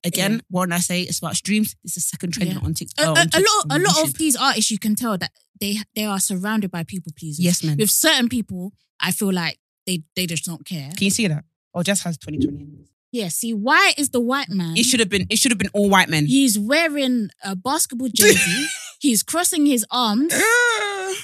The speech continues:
Speaker 2: He looks like, uh, what's his name? Birdman, basically,
Speaker 1: <laughs>
Speaker 2: with his arms crossed,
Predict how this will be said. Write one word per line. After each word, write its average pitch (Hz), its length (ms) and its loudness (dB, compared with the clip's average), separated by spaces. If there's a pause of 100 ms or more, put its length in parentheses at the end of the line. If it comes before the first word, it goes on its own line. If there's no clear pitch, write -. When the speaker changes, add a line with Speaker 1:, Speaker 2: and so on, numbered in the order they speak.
(120)
Speaker 2:
He 277 200 2
looks 330 380 2
like, 240 340 2 (260)
uh, 196 840 -6
what's 254 200 -4
his 240 80 -4
name? 196 240 0
Birdman, 185 600 -2 (100)
basically, 196 600 -8 (280)
Speaker 1:
<laughs> - 1000 -2
Speaker 2:
with 202 260 0
his 196 200 0
arms 233 500 2
crossed, - 500 -4